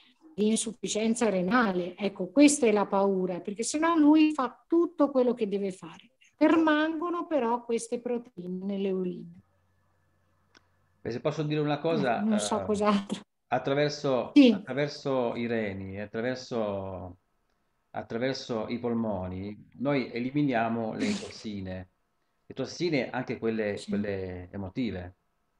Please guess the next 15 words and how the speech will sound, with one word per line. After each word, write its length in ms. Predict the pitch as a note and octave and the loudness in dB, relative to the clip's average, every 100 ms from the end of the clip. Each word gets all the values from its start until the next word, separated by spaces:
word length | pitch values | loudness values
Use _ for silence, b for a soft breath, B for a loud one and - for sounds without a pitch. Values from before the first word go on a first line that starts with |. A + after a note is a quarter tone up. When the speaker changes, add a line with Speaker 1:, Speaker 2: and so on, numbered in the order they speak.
| _ _ _ _ _ _ | _ _ _ _ _ _
Speaker 2:
Quindi 340 | B2 A#2 A2 _ _ | -4 -4 -6 _ _
po-, 280 | A#2 G#2+ - | -8 -8 -6
probabilmente 680 | B2 B2 C3+ D3 D3+ D3 | -4 -2 -2 0 -2 -2
lui 360 | A#2+ C#3 C3 F#2+ | -2 0 0 -4
sta 140 | F#2 A#2+ | -6 -4
vivendo, 600 | A#2+ B2+ A#2+ A#2 A2 G#2+ | -2 -2 -2 -2 -2 -2
vive 400 | B2 C3 A2 G#2 | -2 0 0 -2
una 200 | G#2+ B2 | -2 -4
vita 300 | B2 B2 C#3 | -4 -4 -2
dove 500 | A2+ G#2+ A2 G#2+ - _ _ _ _ | -2 -2 -4 -6 -10 _ _ _ _
è 100 | A#2+ | -8
in 180 | A2+ | -6
qualche 220 | A#2+ A#2+ C3 | -4 -2 0
maniera, 600 | B2+ C3 C#3+ A#2+ G#2+ | 0 0 0 0 -2
eh, 60 | - | -8